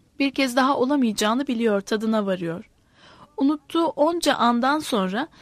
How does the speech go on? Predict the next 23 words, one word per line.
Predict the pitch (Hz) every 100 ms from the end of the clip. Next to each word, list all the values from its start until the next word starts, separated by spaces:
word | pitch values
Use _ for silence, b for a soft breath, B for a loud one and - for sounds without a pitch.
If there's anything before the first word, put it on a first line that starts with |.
| B B
bu | 277
anı | 294 302 302
artık | 277 277 302
aklından | - 285 262 277 294 302
hiç | 311 -
çıkaramayacağını | 285 285 294 254 214 220 233 285
biliyor. | 262 233 202 190 - b b
"Çünkü | - 311 -
yaşadım, | 285 262 - 240 220 - B B B -
duyarak | 277 285 277 269
yaşıyorum." | 254 247 269 233 202 185
diyor. | 180 180 196 b b b
Cengiz'in | 262 262 269 262 285
dudakları | 254 254 254 - 262 262
dudaklarından | 262 254 254 254 254 254 269 277
hiç | 294 -
ayrılmıyor. | 254 247 240 214 190 180 - b b -
Dalgalar | 247 254 247 269 311 320
bile | 277
onları | 269 262 269 285
ayıramıyor. | 254 254 247 233 202 180 - b b b
Kenetlenmiş | - 247 254 254 254 269 294 -
gibi | 214 196 254